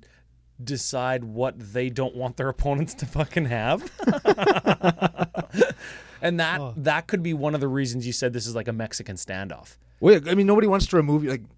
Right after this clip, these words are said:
Speaker 2: nobody's gonna path your guy, 'cause then you'll path their guy, and then somebody else will path their other guy, and then somebody will path their guy. Or if you're playing a bunch of s-, what's that thing where your dude dies and you get spirits instead?
Speaker 1: What? Hey, what about this? What if,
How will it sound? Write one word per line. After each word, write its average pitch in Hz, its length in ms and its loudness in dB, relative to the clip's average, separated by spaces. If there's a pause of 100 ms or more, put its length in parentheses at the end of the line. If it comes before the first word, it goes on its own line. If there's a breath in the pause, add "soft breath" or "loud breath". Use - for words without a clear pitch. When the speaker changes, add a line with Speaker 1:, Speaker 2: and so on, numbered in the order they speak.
Speaker 2:
nobody's 170 300 2
gonna 185 120 0
path 117 400 -6
your 113 100 -10
guy, 98 400 -4
'cause - 140 -14
then 110 100 -6
you'll 104 140 -4
path 117 280 -4
their 180 180 4
guy, 90 240 -2
and 98 120 -8
then 117 280 -8
somebody 151 420 0
else 139 220 0
will 123 80 -4
path 127 340 -6
their 123 160 2
other 113 180 0
guy, 101 300 -6
and 127 180 -2
then 110 160 -4 (280 soft breath)
somebody 127 420 -4
will 110 60 -4
path 127 360 -6
their 117 140 -4
guy. 104 420 -6 (540 soft breath)
Or 123 320 2 (220 soft breath)
if 147 140 2
you're 151 100 2
playing 147 300 -2
a 143 60 -2
bunch 143 200 -6
of 123 80 -4
s-, - 180 -8
what's 196 160 -8
that 233 160 -2
thing 147 240 -4
where 143 80 -6
your 120 80 -4
dude 120 360 -4
dies 127 320 0
and - 60 -16
you 113 40 -12
get 104 100 -14
spirits 117 480 -6
instead? 113 480 -6 (480 loud breath)
Speaker 1:
What? 220 260 4 (100)
Hey, 196 160 2
what 151 220 0
about 202 240 0
this? 160 180 0 (200 loud breath)
What 147 260 2
if, 214 200 -2